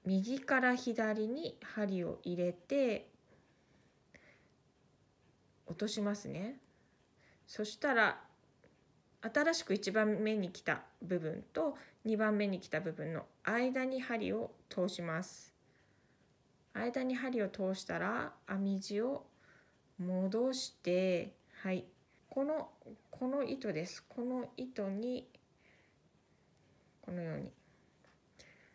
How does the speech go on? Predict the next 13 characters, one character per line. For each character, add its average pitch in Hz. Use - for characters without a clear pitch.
針 -
を 185
入 185
れ -
て、 -
ま 196
た 185
通 175
し -
ま 165
す。 -
は 208
い。 208